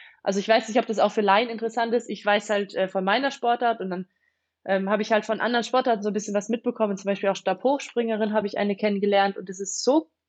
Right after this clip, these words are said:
interessant, also für mich, keine Ahnung, ob's für andere auch interessant ist, aber,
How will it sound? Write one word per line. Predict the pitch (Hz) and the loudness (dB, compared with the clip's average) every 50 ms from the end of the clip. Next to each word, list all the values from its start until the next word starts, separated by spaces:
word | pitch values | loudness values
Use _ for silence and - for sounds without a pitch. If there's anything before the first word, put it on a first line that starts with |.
| _ - | _ -2
interessant, | 269 254 - 226 233 220 - 226 214 247 285 269 - | -2 0 2 2 0 2 4 4 4 4 2 2 0
also | - 190 190 185 | 0 -2 -2 -4
für | - 196 | -4 0
mich, | 190 254 277 - - | 2 2 2 0 0
keine | - 202 190 | 0 2 4
Ahnung, | 185 190 208 214 | 4 4 4 2
ob's | 185 - - - | -2 -4 -4 -6
für | - | -4
andere | - 196 202 - - | -2 0 0 2 2
auch | 214 226 | 0 0
interessant | 247 226 202 185 - 190 180 175 | 0 -4 -4 -4 -2 -2 -2 -2
ist, | 175 190 | -2 0
aber, | 190 196 190 | 0 0 -2